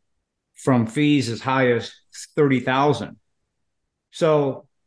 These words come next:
the numbers vary from what we're talking about here in the thousands to tens of thousands each year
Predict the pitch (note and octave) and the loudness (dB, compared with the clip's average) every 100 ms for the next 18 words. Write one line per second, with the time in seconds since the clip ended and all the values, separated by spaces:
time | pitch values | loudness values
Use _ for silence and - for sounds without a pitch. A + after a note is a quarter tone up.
0 | - C#3+ C#3+ F#3 G3 E3 C#3 C3 - A2 | -4 0 2 2 2 2 0 -2 -10 -2
1 | C#3 D#3+ C#3 G2 - - C3 C3 D3+ C#3 | 2 4 2 0 -8 -2 0 2 0 2
2 | C3+ C3 B2 A#2+ B2 C#3 A#2+ A2 C3+ C#3 | 2 2 0 0 0 0 0 -2 0 2
3 | D3 C3+ A#2 - A#2+ - D3 D3+ C#3 - | 0 -2 -6 -4 -6 -2 0 0 0 0
4 | A#2 A2 A2 A2 G#2+ - - - B2+ A#2+ | 2 2 0 -2 -4 -6 -8 2 2 4
5 | - A2 G2+ F#2+ | 0 2 2 -2